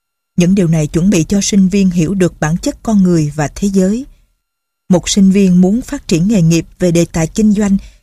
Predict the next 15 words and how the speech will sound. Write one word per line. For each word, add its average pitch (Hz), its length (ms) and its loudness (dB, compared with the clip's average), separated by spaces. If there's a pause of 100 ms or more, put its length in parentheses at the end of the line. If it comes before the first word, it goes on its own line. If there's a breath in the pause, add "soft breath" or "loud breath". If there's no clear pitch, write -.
(100 loud breath)
thì 196 120 2
có - 160 -4
thể 175 280 -2
học 208 300 -6
chuyên 202 180 0
sâu 202 300 -4
về 170 200 0
kinh 190 300 2
tế 202 280 0
hay 180 260 -2
tài 151 140 -4
chánh. 180 360 -6 (840)
Một 185 260 2
cây 220 100 2
bút 269 160 -2